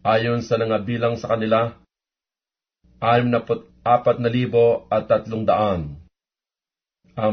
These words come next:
mga anak ni Zabulon, ayon sa kanilang mga angkan, kay Sered,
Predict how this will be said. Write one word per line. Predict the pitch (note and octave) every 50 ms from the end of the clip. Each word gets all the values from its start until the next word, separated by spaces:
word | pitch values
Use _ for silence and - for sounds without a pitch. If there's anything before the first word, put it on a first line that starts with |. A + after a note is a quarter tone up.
| G#2+ A2
mga | A#2 G#2+ G#2+
anak | A2+ A2+ B2 B2 A#2+ A#2+ - -
ni | - A#2 A2
Zabulon, | F#2+ G#2 A#2 A2 A#2+ B2 B2 B2 B2 B2+ C3 C3 C3 C3 - _ - -
ayon | G#2+ A2+ A#2 A#2 A2+
sa | -
kanilang | A#2+ A#2 A2+ A#2 A2+ A#2 A#2+ A#2+ A#2 A#2
mga | A#2 G2 G#2
angkan, | A2 G#2+ - A2 A2 A2 A#2 B2 B2+ B2+ B2+ - _ _ _ _ _ _ _ _ _ _ _ _ _ _ _ _ _ _ _ _ _ -
kay | A2+ G#2+ G#2
Sered, | - - C3 B2+ B2+ B2 B2+ C3 C3+ C3 A#2 G2+ - -